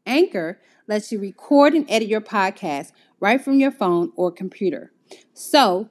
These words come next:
no matter what the setup is like, you can start creating today. Then you can distribute your podcast to the most popular listening platform,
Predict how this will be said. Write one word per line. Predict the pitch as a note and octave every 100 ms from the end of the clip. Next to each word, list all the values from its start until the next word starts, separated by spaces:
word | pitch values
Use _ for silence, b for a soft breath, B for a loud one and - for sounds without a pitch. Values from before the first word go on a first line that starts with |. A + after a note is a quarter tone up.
| _
no | F#3 F#3+
matter | G3 F3+
what | E3+ D#3 G3 B3+ -
the | C4+
setup | - B3+ A#3+ A#3
is | A#3 G#3+
like, | G#3 D3+ E3 - _ _ _ _ _ _ _
you | F#3+ A3+
can | B3+
start | - G3+ E3+ F3 -
creating | G#3 D3+ D3 E3
today. | G#3 G3 D#3+ F#2+ _ _ _ _ _ -
Then | G3 D4+ D4+ C4+ C#4+
you | G3+
can | G#3+ G3+
distribute | G#3+ C#4+ B3+ A#3+ F#3
your | F#3+
podcast | - B3+ C4+ - G#3 D#3 E3 - b b b _
to | C4
the | G#3+
most | G3+ G3+ G3+
popular | - C4 C#4+ D4 D4
listening | A#3+ A3+ A3+ A3+ A#3
platform, | B3 A3 - F#3 - -